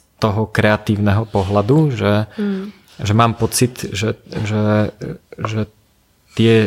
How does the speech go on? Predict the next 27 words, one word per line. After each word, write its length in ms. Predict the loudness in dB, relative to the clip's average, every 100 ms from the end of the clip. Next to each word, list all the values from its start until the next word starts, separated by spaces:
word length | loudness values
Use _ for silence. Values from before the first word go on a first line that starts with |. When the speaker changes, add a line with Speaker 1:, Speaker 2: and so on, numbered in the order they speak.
| -2
Speaker 1:
naše 420 | -8 -2 0 0 -2
diela 600 | 0 2 4 2 0 -6 _
sú, 460 | -10 -6 -4 0 2 2 2 0 -6
e, 320 | -6 -4 -4
sú 160 | -2 2
niečo 320 | 2 2 4
nové, 240 | 4 4
čo 160 | 2 0
sme 180 | 0 0
vytvorili, 800 | 0 -4 0 2 4 4 2 -2
ale 240 | -4 -2
nie 320 | 0 2 2
je 60 | 0 -2
to 140 | 0 0
ako, 640 | -4 -8 -4 0 0 0 -6 -20 -20 -20 -20 _ _ -6
nie 220 | 2 4
je 100 | 4
to 100 | 2 0 -2 _ -6
až 260 | -4 -2
tak 220 | -2 -2 0
dydaktické, 1040 | 2 0 -2 -6 -6 -4 0 4 4 4
že 180 | 2 2 2
Speaker 2:
Hmm, 80 | 2
Speaker 1:
je 120 | 2
to 140 | 0 -2
Speaker 2:
hmm. 80 |
Speaker 1:
proste 440 | -2 -4 -4 -2